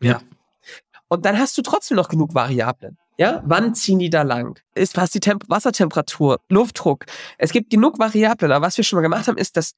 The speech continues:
Speaker 2: einzuschränken. Du hast nämlich Sicherheit, dass da Fische langkommen werden und die werden irgendwann fressen. Und jetzt ist noch die Frage, wie du den Köder anbietest und was du da ranmachst und wie du das ranmachst und so. Da gibt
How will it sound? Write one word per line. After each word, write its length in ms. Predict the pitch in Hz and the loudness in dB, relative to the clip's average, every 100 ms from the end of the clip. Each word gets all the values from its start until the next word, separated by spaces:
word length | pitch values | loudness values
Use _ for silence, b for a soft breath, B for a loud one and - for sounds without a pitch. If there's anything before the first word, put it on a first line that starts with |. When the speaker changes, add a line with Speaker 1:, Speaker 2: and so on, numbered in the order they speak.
| _ | _
Speaker 2:
einzuschränken. 720 | 220 247 233 - - 143 143 | -2 0 -2 -2 0 -2 -4
Du 100 | 139 | -4
hast 180 | 165 - | -4 -2
nämlich 180 | 156 147 | -2 0
Sicherheit, 540 | 175 - 214 208 208 | 0 0 0 0 0
dass 160 | 165 - | -4 0
da 160 | 165 165 | -2 -2
Fische 340 | - 349 208 | -2 -2 0
langkommen 480 | 143 113 - 131 127 | 0 -2 -4 -4 -2
werden 300 | 113 117 107 | -4 -6 -4
und 100 | 165 | -2
die 140 | 156 | 2
werden 280 | 151 220 220 | 2 2 0
irgendwann 360 | 170 208 214 196 | 0 2 0 -2
fressen. 440 | - 190 - _ B B B - | -4 -6 -6 _ B B B 0
Und 80 | |
jetzt 160 | 180 - | 0 0
ist 100 | 214 | -2
noch 80 | 226 | -2
die 140 | 196 | -4
Frage, 320 | - 160 156 | -4 -2 0
wie 80 | 202 | 0
du 80 | 247 | 2
den 160 | 180 160 | 0 -2
Köder 300 | 151 143 - | 0 0 -2
anbietest 540 | 123 - - 131 - | -6 -8 -10 -12 -8
und 200 | 120 120 B B | -8 -8 B B
was 260 | - 175 - | -6 -4 -4
du 80 | 208 | -2
da 140 | 143 | 0
ranmachst 560 | 160 208 170 127 - - | 0 0 0 0 -4 -6
und 120 | 131 | -2
wie 120 | 185 | 0
du 80 | 220 | 2
das 240 | 175 - | 0 -4
ranmachst 420 | 107 113 117 - 131 | -8 -8 -12 -10 -8
und 60 | |
so. 80 | 131 | -6
Da 100 | 123 | -2
gibt 200 | 175 | -4